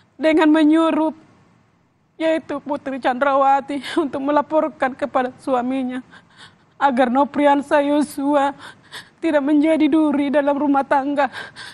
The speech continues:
Bahkan seorang A R T bisa berleluasa melakukan menyuruh atasannya seorang istri orang lain. Jadi kami pun di sini, K M,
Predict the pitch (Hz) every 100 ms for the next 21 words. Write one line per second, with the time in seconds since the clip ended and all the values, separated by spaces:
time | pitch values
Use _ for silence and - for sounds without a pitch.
0 | - - - 262 311 330 311 285 339 330
1 | 311 311 311 311 339 339 349 359 269 285
2 | 262 285 311 311 311 311 320 311 294 294
3 | 311 311 339 349 269 427 311 311 - -
4 | - - - _ _ _ - 320 330 349
5 | 370 370 349 330 320 320 330 320 311 302
6 | 302 339 285 302 294 330 - 339 302 277
7 | 285 294 285 285 294 285 294 277 294 285
8 | 285 - 285 294 294 285 269 262 - 294
9 | 277 277 320 285 - 254 277 294